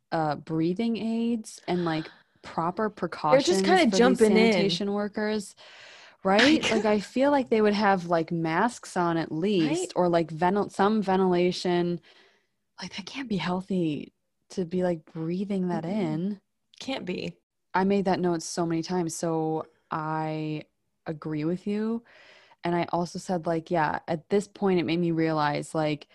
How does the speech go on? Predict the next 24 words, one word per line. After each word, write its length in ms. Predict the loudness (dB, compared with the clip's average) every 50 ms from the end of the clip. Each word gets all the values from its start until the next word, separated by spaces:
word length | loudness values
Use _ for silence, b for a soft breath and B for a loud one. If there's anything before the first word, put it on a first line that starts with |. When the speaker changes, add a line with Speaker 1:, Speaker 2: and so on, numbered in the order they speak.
| b b b b b b b _ -2
Speaker 1:
beyond 500 | 0 2 4 4 4 4 4 4 4 4
the 60 | 4
monster, 720 | 4 4 4 4 4 4 2 0 -2 -6 -2 -2 0 0 2
like, 360 | 0 0 0 -2 -4 -8 -16 _ _ _ _ _ _ _ _ _ _ _ _ _ _ _ _ _ _ _ _ _ _ _ _ _ _ _ _ _ _ _ -8
these 160 | -8 -8 -8
people 240 | -8 -10 -8 -8 -8
are 40 | -6
being 240 | -4 -4 -4 -6
pulled 300 | -8 -12 -14 -12 -10 -8
under 240 | -8 -8 -8 -8 -10 -10
sewage 1300 | -10 -10 -10 -10 -12 -12 -12 -12 -12 -14 -14 -14 -16 -18 -18 -18 -18 -18 -20 -20 -20 -20 -20 -20 -20 -16 -14
Speaker 2:
I 180 | -12 -10 -10
Speaker 1:
water 140 | -10 -10 -10
Speaker 2:
know, 560 | -10 -10 -6 -4 -2 0 0 0 0 0 -2 -2
like, 260 | -2 -4 -4 -4 -4
that 240 | -4 -4 -4 -4 -6 -6
is 340 | -8 -8 -8 -10 -20 -18 _ -4
Speaker 1:
and 140 | -2 0 2
ingesting 1200 | 2 2 0 -2 -4 -8 -6 -4 0 2 6 6 6 6 6 4 0 -4 0 4 6 6 6 6 6
it. 380 | 8 8 8 8 8 6 4 0
Speaker 2:
I 200 | -4 -2 -2 -2
know. 560 | -2 -2 -2 -2 0 0 0 0 -2 -2 -6 -10 b b b b
It's 260 | -2 -2 -2 -2 0
like, 480 | 4 4 6 4 4 0 -2 -14 -18